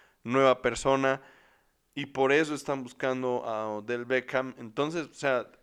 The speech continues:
el esfuerzo de los Ravens, si bien no han llegado o no han ofrecido un contrato cien por ciento garantizado, que ya comentamos que no creemos vayan a hacer, pues sí han, han buscado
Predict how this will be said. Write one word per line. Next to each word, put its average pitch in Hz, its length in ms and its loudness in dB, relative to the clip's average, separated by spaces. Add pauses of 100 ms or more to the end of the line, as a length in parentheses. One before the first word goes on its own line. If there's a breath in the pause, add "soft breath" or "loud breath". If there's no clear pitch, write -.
(140)
el 135 200 0
esfuerzo 190 600 2
de 147 80 2
los 131 200 -2
Ravens, 135 400 2
si 120 160 -8
bien 123 360 -2 (360 soft breath)
no 123 520 2
han 123 560 0
llegado 127 560 6
o 113 180 -4
no 123 320 0
han 135 120 0
ofrecido 127 680 -4
un 110 240 -8
contrato 110 640 -2 (200 soft breath)
cien 127 220 -2
por 123 140 -2
ciento 120 240 -4
garantizado, 110 680 -2
que 98 160 -6
ya 120 220 2
comentamos 110 580 -6
que 95 100 -16
no 113 260 0
creemos 110 500 -4
vayan 104 260 -4
a 113 80 -4
hacer, 139 340 0 (440 loud breath)
pues 131 180 0
sí 165 300 4
han, 170 460 6
han 160 240 0
buscado 156 720 2